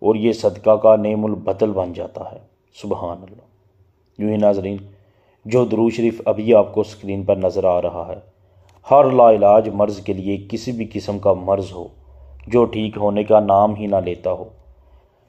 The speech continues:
तो आपने इस दरूद पाक का शिफा होने तक कसरत से विद करना है। इंतहाई मुजरब है, कितनी भी बीमारी क्यों ना हो, पुराने से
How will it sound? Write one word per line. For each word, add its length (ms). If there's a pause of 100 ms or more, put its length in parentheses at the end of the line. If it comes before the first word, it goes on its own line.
(120)
तो 80
आपने 320
इस 280
दरूद 340
पाक 280
का 160
शिफा 440
होने 320
तक 340
कसरत 340
से 180
विद 300
करना 320
है। 160 (560)
इंतहाई 460
मुजरब 440
है, 140 (720)
कितनी 380
भी 160
बीमारी 400
क्यों 200
ना 80
हो, 160 (500)
पुराने 320
से 100